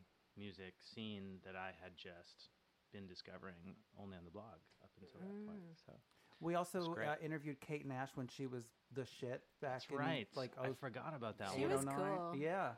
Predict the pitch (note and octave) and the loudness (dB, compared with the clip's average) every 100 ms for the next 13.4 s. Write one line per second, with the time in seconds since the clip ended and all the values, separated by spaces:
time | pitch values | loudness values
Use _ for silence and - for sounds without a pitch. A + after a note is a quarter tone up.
0 | G3+ F#3+ F#3 F#3 G#3+ G#3+ - _ - - | -6 -10 -8 -6 -8 -12 -20 _ -20 -20
1 | - - - D3 C#3+ C#3 C#3 C#3+ C#3+ - | -20 -20 -6 -2 0 0 -2 -2 -2 -4
2 | - D#3 E3+ E3+ E3+ D#3 A#3+ B3 G#3 G3 | -2 2 4 4 2 2 0 2 4 6
3 | G#3 F#3+ - F3+ F3 D#3+ E3+ D#3 D#3+ D3+ | 6 4 2 4 4 4 0 0 0 0
4 | D3 C#3+ C#3+ C#3 C#3 C3+ C3+ C3+ B2+ B2+ | 0 0 -2 -2 -2 -2 0 2 0 0
5 | C3 B2 B2+ B2 B2 A#2+ B2+ B2+ - C3 | 0 0 0 0 -2 -4 -6 -8 -4 -4
6 | B2 A#2 B2 C3+ A#2 A#2 C3 B2+ A#2 A2+ | -2 -4 -4 -4 -4 -6 -6 -4 -4 -6
7 | B2+ F#2+ F#2+ G2 C#3 C#3 C3 C3 C#3+ C3+ | -10 -10 -10 -2 2 2 2 0 2 2
8 | C3+ C#3+ A#2 C3 C3+ D3+ E3 D#3 C3+ C3+ | 4 2 0 0 0 2 0 2 2 2
9 | B2 A#2+ - C3+ C3 B2+ B2+ B2 - F#3 | 0 -2 0 2 2 0 0 -2 2 2
10 | - D3+ - C#3+ C3 - C#3 B2+ B2 - | 2 -6 -2 2 2 2 0 0 -2 -8
11 | - D3+ D3 D3 C#3+ D#3 C#3+ C3+ B2+ C#3 | -6 2 4 4 2 2 2 2 -2 0
12 | B2+ B2 - - - - - - C#3+ B2+ | 2 2 0 -20 -20 -20 -20 -4 -2 0
13 | B2+ B2 B2 | 0 0 -2